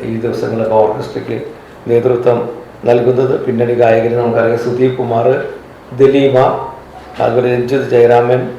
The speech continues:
ഹനുമൻ അസീസ്, പി ഡി പൗലോസ്, ഇവർ ചേർന്ന് ഒരുക്കുന്ന പ്രത്യേകമായിട്ടുള്ള ഒരു മ്യൂസിക് നൈറ്റ് സമാപന ദിവസം, ആ, ഉണ്ടായിരിക്കും. എല്ലാം പ്രൊഫഷണൽ ആയിട്ടുള്ള ആർട്ടിസ്റ്റുകളാണ് പ്ലേ ചെയ്യുന്നത്. കലാസദൻ്റെയും കലാഭവൻ്റെയും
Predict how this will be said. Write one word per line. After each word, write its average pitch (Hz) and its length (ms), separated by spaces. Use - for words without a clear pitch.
ഹനുമൻ 131 340
അസീസ്, 131 540
പി 135 80
ഡി 139 240
പൗലോസ്, 127 540
ഇവർ 120 380
ചേർന്ന് 123 380
ഒരുക്കുന്ന 117 600
പ്രത്യേകമായിട്ടുള്ള 120 760
ഒരു 113 80
മ്യൂസിക് 117 480
നൈറ്റ് - 460
സമാപന 110 340
ദിവസം, 107 440
ആ, 107 220
ഉണ്ടായിരിക്കും. 117 500
എല്ലാം 120 240
പ്രൊഫഷണൽ 123 520
ആയിട്ടുള്ള 120 360
ആർട്ടിസ്റ്റുകളാണ് 127 800
പ്ലേ 117 180
ചെയ്യുന്നത്. 120 320
കലാസദൻ്റെയും 113 680
കലാഭവൻ്റെയും 110 840